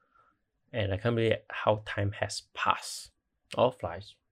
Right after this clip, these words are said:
So, for the, our topic of discussion for today's episode is, well, as you all can read,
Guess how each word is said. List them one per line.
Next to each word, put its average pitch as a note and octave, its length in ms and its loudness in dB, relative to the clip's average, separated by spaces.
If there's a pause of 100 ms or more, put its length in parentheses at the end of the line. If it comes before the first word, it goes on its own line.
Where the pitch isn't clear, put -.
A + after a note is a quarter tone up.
(960)
So, C3 480 4
for D3+ 240 8
the, C#3 160 10
our B2+ 160 8
topic - 460 0
of B2 100 6
discussion G#2 800 0 (340)
for - 120 -12 (160)
today's G#2 260 0
episode G#2 460 0
is, G2 540 0 (840)
well, G2 300 8
as F#2 220 -2
you F2 80 2
all F#2 100 2
can E2+ 180 -4
read, F2 300 0